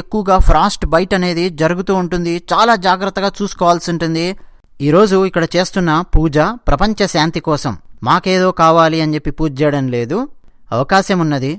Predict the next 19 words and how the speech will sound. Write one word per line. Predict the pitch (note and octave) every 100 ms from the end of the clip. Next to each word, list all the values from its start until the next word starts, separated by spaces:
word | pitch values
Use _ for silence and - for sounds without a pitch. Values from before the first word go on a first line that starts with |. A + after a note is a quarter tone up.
| - _ - - - _ _
కాశీలో | - C#3+ F#3+ A3+ G#3 E3
అయితే | C#3+ G3 -
సైకత | D#3 - - G#3
లింగాలను | F3+ E3+ D#3+ D3+ E3+
పూజిస్తూ | F3 F#3 F#3+ - F3+
ఉంటారు | E3 E3+ D#3 A2+
గంగానది | C#3 F3 F#3 E3 D3+
ఒడ్డున. | C#3+ E3 C3+ - - _ _ _ - _
కొన్ని | C3+ D3+ B2 G#2+
ఘాట్లలో | D#3 - G3 E3+ E3
మనం | D#3+ D3
గమనించొచ్చు. | D3+ F#3 F#3+ D#3+ - A2+ - -
మరో | C3+
ప్రత్యేకమైన | D3+ C#3+ - G3+ G3 F3+ D#3+
వీడియో | D#3+ E3 D#3+
చేస్తాను, | D3+ D3+ D#3+ D#3 -
చెప్తాను. | D#3+ - E3 B2 F#3 - - - _ _ - -
ఇక్కడ | D3 A3 A3
మనం | E3+ D3